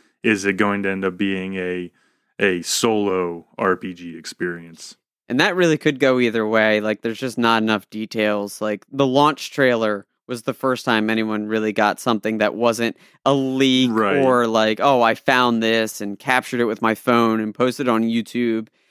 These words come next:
Speaker 2: and it was gone within twenty-four hours." Like, so, so a lot of that is up in the air, but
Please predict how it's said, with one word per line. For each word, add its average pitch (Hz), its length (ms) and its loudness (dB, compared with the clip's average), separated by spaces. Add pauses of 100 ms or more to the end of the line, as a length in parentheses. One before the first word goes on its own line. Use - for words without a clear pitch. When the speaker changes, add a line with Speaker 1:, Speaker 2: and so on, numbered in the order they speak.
Speaker 2:
and 123 100 -2
it 110 80 0
was 117 140 -4
gone 123 340 2
within 120 280 0
twenty-four 113 520 -2
hours." 107 580 -2 (400)
Like, 110 280 -2 (120)
so, 120 360 0 (100)
so 143 200 -4
a 135 160 2
lot 202 200 4
of 202 60 0
that 175 120 4
is 147 140 0
up 143 160 0
in 127 100 -2
the 117 140 2
air, 113 280 2
but 117 320 -4